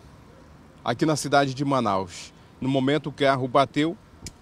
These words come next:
perdeu o controle, bateu em poste, como vocês podem acompanhar, em um poste ali, ah, esse poste ficou caído ali na rua, na Avenida Jacira Reis, no Conjunto Quícia, bem próximo ali do Conjunto Qui-, é, na verdade, do Conjunto Quícia,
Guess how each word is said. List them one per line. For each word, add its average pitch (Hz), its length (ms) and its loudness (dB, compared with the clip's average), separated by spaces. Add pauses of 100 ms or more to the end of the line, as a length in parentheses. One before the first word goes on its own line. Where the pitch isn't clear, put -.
(120)
perdeu 135 280 -2
o 160 40 -6
controle, 147 420 0
bateu 139 320 2
em 139 80 0
poste, 135 320 -2
como 131 200 -2
vocês 120 180 -8
podem 127 280 0
acompanhar, 123 560 0
em 135 140 -4
um 123 60 -4
poste 131 340 -2
ali, 131 260 0 (960)
ah, 117 340 2
esse 120 200 -4
poste 135 260 0
ficou 131 240 -4
caído 143 500 0 (460)
ali 127 400 0 (1200)
na 147 240 4
rua, 147 460 4
na 127 160 2
Avenida 131 340 0
Jacira 127 380 2
Reis, 135 420 0 (240)
no 135 140 -2
Conjunto 147 500 -2
Quícia, - 520 -6 (480)
bem 233 160 -2
próximo 170 420 2
ali 147 120 0
do 139 340 -2
Conjunto 123 360 -8 (160)
Qui-, - 200 -16
é, 123 180 0
na 127 80 -2
verdade, 131 260 0
do 131 60 -10
Conjunto 139 260 -8
Quícia, 165 400 -6